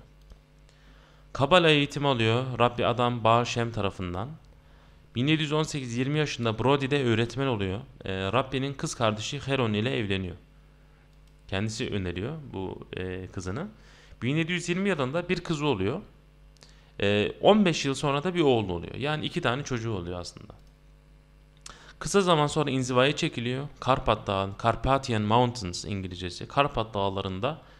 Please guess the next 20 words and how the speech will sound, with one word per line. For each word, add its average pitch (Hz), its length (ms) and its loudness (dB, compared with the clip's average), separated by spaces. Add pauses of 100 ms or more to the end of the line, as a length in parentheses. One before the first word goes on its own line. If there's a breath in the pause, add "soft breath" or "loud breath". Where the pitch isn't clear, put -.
(160 loud breath)
inzivaya 110 500 -2
çekiliyor 143 560 -4
ve 139 260 0
o - 200 -2
zamanlar 131 440 2
hakkında 123 340 -2
diyor 120 160 4
ki, 117 200 -4
"Bunlar 117 200 0
en 113 220 0
güzel 107 220 0
zamanımdı." 92 640 -4 (880 loud breath)
Bin 123 120 4
yedi 165 160 2
yüz 160 140 -4
yirmi 165 260 0
dörtte 165 280 2
bir 156 100 0
vizyon 139 420 2
görüyor. 90 260 -2